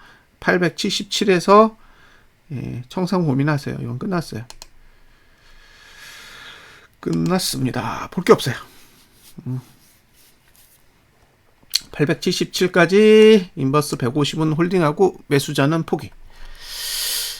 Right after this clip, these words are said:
자, 여기까지 분석 마치겠습니다.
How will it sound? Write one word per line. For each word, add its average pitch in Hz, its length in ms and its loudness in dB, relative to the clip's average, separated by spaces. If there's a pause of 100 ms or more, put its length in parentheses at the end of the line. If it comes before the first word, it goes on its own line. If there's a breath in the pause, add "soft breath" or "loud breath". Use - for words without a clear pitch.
(140)
자, - 180 -10 (520)
여기까지 190 840 4 (680)
분석 - 320 0
마치겠습니다. 147 680 2